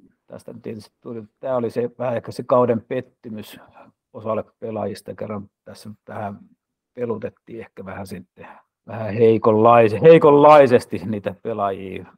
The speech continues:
pelaajien mielestä. Ja siinä jäi vähän nyt karvas maku siitä pelistä.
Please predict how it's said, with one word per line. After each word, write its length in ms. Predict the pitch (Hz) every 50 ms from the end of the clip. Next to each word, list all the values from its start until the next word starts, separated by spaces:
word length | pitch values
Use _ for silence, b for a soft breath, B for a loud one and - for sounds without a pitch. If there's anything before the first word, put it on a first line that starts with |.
| _
pelaajien 460 | - 135 135 127 135 127 120 117 110
mielestä. 560 | 107 104 104 98 101 101 95 - _ - 95 - _ _ _ _ _
Ja 60 | 110
siinä 260 | _ - 110 110 110
jäi 260 | 113 120 117 120 117
vähän 200 | 117 113 113 123
nyt 140 | 113 104 - _
karvas 420 | - 127 117 107 113 107 110 -
maku 360 | - 117 113 107 - 120 104 95
siitä 300 | - 113 110 - 123 - _ _ _ _ _ _ _ _ _ _ _ _
pelistä. 400 | - 117 113 110 - _ -